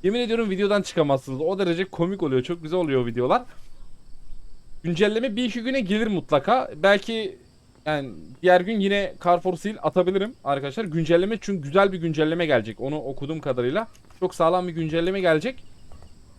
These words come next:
O zaman belki buluruz artık. Galeri falan büyütme geliyor arkadaşlar. Güzel galeri, e, görselleri geliyor. Galeriyi büyütebiliyoruz. Çöplere bak lan. <laughs> Belki bir de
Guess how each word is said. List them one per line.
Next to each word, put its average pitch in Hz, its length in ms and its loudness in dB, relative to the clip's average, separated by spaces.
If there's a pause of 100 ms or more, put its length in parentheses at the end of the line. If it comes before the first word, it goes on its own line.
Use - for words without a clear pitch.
(300)
O 226 100 6
zaman 240 260 2
belki 220 240 2
buluruz 202 280 2
artık. 127 300 4
Galeri 185 260 6
falan 196 320 2
büyütme 180 340 -2
geliyor 151 260 4
arkadaşlar. 131 320 -2
Güzel 147 400 -2
galeri, 156 400 0 (380)
e, 120 60 -2 (1200)
görselleri 135 580 2
geliyor. 151 300 -2
Galeriyi 151 400 0
büyütebiliyoruz. 147 580 -6
Çöplere 131 400 -4
bak 107 180 -4
lan. 123 120 -10 (240)
<laughs> - 600 -8
Belki 190 240 6
bir 220 60 -6
de 214 240 2